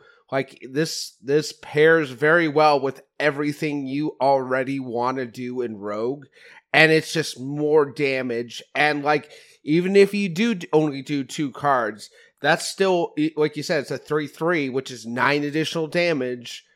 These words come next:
on a weapon that you spent four mana on. Like, it's just, it just seems nuts to me.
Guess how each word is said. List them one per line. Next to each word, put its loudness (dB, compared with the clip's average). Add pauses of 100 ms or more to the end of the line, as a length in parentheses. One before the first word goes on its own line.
(920)
on 8
a 4
weapon 2
that -4
you -10 (240)
spent 0
four 0
mana -4 (100)
on. -4
Like, -8 (300)
it's 0
just, 0
it 0
just -6
seems -4
nuts -4
to -8
me. -8